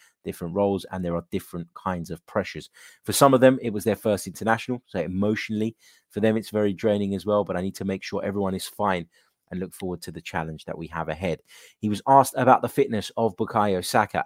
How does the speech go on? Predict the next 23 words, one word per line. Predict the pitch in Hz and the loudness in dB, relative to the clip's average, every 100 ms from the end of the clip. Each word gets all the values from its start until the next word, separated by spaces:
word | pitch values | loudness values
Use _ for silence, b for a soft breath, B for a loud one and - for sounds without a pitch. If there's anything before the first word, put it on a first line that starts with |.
| - | 0
and | 101 92 - | 0 -2 0
Aaron | 92 87 | 0 0
Ramsdale. | 90 104 101 113 107 b b b - | -2 -2 0 -2 -2 b b b -12
He | |
said | 95 98 | -4 -2
that | 98 | -2
Bukayo | 98 - 110 101 85 | -2 2 4 4 0
is | 95 | -8
feeling | - 104 92 92 | -6 -4 -4 0
good. | 123 131 - | 4 4 2
He's | 92 | -16
training | - 110 101 92 | -2 0 0 -4
today, | 98 98 95 | -2 -2 0
hopefully, | 98 98 101 98 - b b _ - | -4 -6 -4 -4 -6 b b _ -6
if | 107 - | -6 -4
he | 107 95 | -6 -6
is | 90 | -8
still | - 113 | 0 0
feeling | 98 - 107 98 92 | 0 0 0 -2 -4
as | 95 98 | -4 -4
he | 98 | -4
was | 87 90 82 | -4 -6 -6
yesterday. | 95 104 - 92 92 | 0 0 0 -4 -4